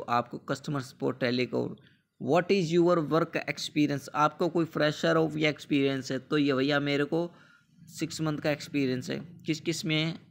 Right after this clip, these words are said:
कंप्यूटर नॉलेज में है, ठीक है, और डोमेस्टिक कॉलिंग, ठीक है। इंटरनेशनल कॉलिंग अगर नहीं, इंग्लिश आती है तो भैया करना, नहीं तो मत करना, ठीक है।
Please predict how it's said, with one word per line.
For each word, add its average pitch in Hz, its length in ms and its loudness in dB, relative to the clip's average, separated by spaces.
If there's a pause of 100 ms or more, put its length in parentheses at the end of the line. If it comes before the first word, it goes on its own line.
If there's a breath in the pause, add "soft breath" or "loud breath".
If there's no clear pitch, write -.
कंप्यूटर 135 440 -4
नॉलेज 147 400 0
में 147 160 0
है, 143 160 -2 (220)
ठीक 147 160 -6
है, 147 140 -2 (500 loud breath)
और 123 420 2
डोमेस्टिक 135 580 -2
कॉलिंग, 131 420 2 (520)
ठीक 151 160 -2
है। - 200 -6
इंटरनेशनल 156 540 -4
कॉलिंग 156 340 2
अगर 156 180 0
नहीं, 143 320 -2
इंग्लिश 147 360 0
आती 143 280 2
है 147 80 4
तो 147 220 0
भैया 135 300 2
करना, 131 400 -4
नहीं 127 160 -4
तो 135 140 -6
मत 131 260 -8
करना, - 420 -10
ठीक 147 160 -8
है। 131 80 -8